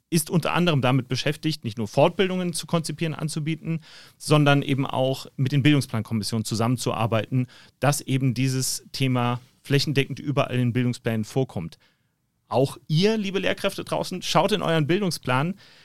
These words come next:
da steht vielleicht nicht überall K I drin, äh, explizit. Nehmen wir mal als Beispiel Deutschunterricht, fünfte Klasse.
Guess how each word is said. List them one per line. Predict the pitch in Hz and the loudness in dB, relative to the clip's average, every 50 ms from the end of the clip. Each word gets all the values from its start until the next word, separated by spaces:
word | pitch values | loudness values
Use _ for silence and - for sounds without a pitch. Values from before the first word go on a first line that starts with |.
| _ _ _ - | _ _ _ -2
da | - 165 | 0 0
steht | 151 - 220 202 - | 2 2 2 0 2
vielleicht | - 180 175 175 - | 2 2 2 2 0
nicht | 165 151 - | -2 -4 -2
überall | - 202 165 170 - - 147 | 0 0 0 2 2 0 0
K | - - - - - | 0 0 -2 -2 0
I | - 156 151 | 0 -2 -2
drin, | - - 135 180 190 139 104 - - _ _ _ _ _ _ - | -2 0 2 4 4 4 2 0 -4 _ _ _ _ _ _ -2
äh, | 165 139 110 - _ _ _ _ _ _ _ _ | -2 -2 -2 -2 _ _ _ _ _ _ _ _
explizit. | - 160 - - - 151 139 - - - 196 180 156 - - - - - _ _ _ _ _ _ _ - | -4 -2 -2 0 4 4 4 4 4 2 4 4 4 2 0 -4 -4 -6 _ _ _ _ _ _ _ -2
Nehmen | 143 147 151 151 | 0 2 4 4
wir | |
mal | 143 139 135 135 135 127 - _ _ _ _ _ - | 4 4 4 4 2 0 -2 _ _ _ _ _ -8
als | 135 139 123 | -6 -6 -4
Beispiel | - - 131 131 143 - - 143 139 135 139 139 - - _ _ _ _ _ _ - | 0 2 4 4 2 2 2 2 2 2 2 0 -2 -8 _ _ _ _ _ _ 4
Deutschunterricht, | 147 143 147 165 - 147 160 151 160 143 143 151 151 - - | 4 6 6 4 2 0 -2 0 0 0 2 0 -2 -2 -6
fünfte | - - 156 170 185 - - 156 | -6 0 0 0 2 2 -2 -2
Klasse. | - - 143 147 147 - 170 170 | 0 2 2 2 2 0 -2 -2